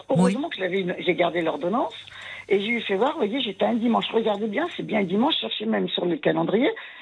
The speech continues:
Speaker 2: Et il y a, il y avait eu dix jours après que j'étais allée le voir, mon, mon dentiste. Mais il me dit, il me répond, « Mais c'est moi qui vous ai arraché la dent. » Ah bon ? <laughs> Alors là, bon, j'avais pas envie
Speaker 1: Hmm.
Speaker 2: de rire,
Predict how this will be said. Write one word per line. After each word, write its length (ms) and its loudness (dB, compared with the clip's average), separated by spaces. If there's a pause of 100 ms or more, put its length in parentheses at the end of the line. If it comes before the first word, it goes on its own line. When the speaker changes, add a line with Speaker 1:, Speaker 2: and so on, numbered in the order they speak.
(260)
Speaker 2:
Et 80 -2
il 40 2
y 60 4
a, 320 2
il 80 -10
y 60 2
avait 200 2
eu 200 -4
dix 320 -2
jours 180 4
après 380 -4
que 140 -10
j'étais 260 -2
allée 160 2
le 80 -2
voir, 220 0
mon, 200 -2 (100)
mon 120 0
dentiste. 380 -2 (540)
Mais 200 8
il 100 4
me 40 2
dit, 120 -4 (120)
il 60 4
me 60 4
répond, « 400 -2
Mais 240 2 (120)
c'est 80 -2
moi 140 2
qui 120 -4
vous 80 0
ai 80 0
arraché 420 0
la 100 0
dent. » 260 0
Ah 100 2
bon ? 240 -6 (220)
<laughs> 680 -2
Alors 220 4
là, 180 0
bon, 180 -6
j'avais 360 0 (240)
pas 80 4
envie 240 2
Speaker 1:
Hmm. 20 -2
Speaker 2:
de 80 0
rire, 340 -2